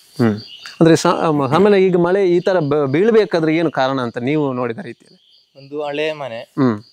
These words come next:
Speaker 2: ಮತ್ತೆ ಮಣ್ಣು ಇಷ್ಟಿಗೆ mix ಇರುವುದು.
Speaker 1: ಓಕೆ.
Speaker 2: ಹ್ಮ್.
Speaker 1: ಹ್ಮ್.
Speaker 2: ಒಂದು ನಲವತ್ತು, ನಲವತ್ತೈದು ವರ್ಷ ಆಯ್ತು ಮನೆಗೆ.
Speaker 1: ಹ್ಮ್.
Speaker 2: ಹ್ಮ್.
Speaker 1: ಹ್ಮ್.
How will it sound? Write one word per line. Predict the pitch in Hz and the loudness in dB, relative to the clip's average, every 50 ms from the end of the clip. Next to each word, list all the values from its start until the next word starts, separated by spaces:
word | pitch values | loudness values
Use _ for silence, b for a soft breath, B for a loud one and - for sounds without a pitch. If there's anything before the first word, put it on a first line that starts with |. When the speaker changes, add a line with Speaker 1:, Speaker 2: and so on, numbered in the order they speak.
| _ _ _ - | _ _ _ -20
Speaker 2:
ಮತ್ತೆ | 127 - 131 127 | -12 -10 -8 -8
ಮಣ್ಣು | 127 131 135 139 143 139 | -6 -6 -8 -8 -8 -8
ಇಷ್ಟಿಗೆ | 135 120 - - 139 123 131 | -10 -10 -10 -10 -10 -8 -8
mix | 131 127 - - - | -8 -10 -14 -10 -8
ಇರುವುದು. | 131 117 113 107 101 107 110 - - 131 | -8 -8 -8 -10 -14 -16 -14 -8 -6 -6
Speaker 1:
ಓಕೆ. | 117 - - 123 | -6 -6 -8 -16
Speaker 2:
ಹ್ಮ್. | 113 _ _ 120 110 113 113 104 | -16 _ _ -20 -20 -20 -20 -20
Speaker 1:
ಹ್ಮ್. | - - - - 120 113 117 | -20 -10 -4 -2 -2 -2 -2
Speaker 2:
ಒಂದು | 127 123 127 | -4 -6 -8
ನಲವತ್ತು, | 127 127 123 123 131 127 _ - 131 | -8 -10 -10 -10 -10 -12 _ -10 -10
ನಲವತ್ತೈದು | 127 127 127 127 - 135 123 120 120 | -10 -10 -10 -10 -10 -10 -10 -10 -10
ವರ್ಷ | 117 - - - | -12 -12 -12 -10
ಆಯ್ತು | 117 110 - - 104 | -10 -10 -10 -12 -16
ಮನೆಗೆ. | 104 98 98 95 98 113 | -16 -16 -16 -16 -16 -18
Speaker 1:
ಹ್ಮ್. | - _ - 123 117 107 104 | -12 _ -4 -4 -4 -4 -6
Speaker 2:
ಹ್ಮ್. | _ - - _ - - 113 110 104 107 | _ -20 -20 _ -20 -20 _ -20 -20 -20
Speaker 1:
ಹ್ಮ್. | _ _ - 131 117 107 107 | _ _ -8 -6 -4 -4 -6